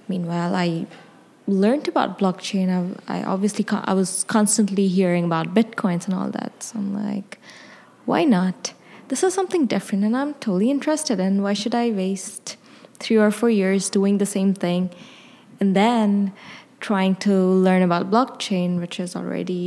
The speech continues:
you know, uh, which is already got up there, and, you know, then I would find it difficult to, uh,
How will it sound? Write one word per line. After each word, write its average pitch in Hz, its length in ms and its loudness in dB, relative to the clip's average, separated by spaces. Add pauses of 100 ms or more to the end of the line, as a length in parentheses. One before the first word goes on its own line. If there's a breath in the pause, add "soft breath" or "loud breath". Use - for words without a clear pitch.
(120)
you 180 60 -2
know, 180 280 -4 (1300 soft breath)
uh, 196 60 0
which 180 200 -6
is 180 100 -8
already 175 320 -8 (540)
got 196 180 0
up 311 240 0
there, 160 220 -2
and, 165 380 -4
you 180 60 0
know, 175 160 2
then 175 120 -4
I 175 120 -2
would 170 140 -6
find 170 240 -2
it 165 120 -6
difficult - 600 -8
to, 165 320 -8 (1080)
uh, 165 360 -4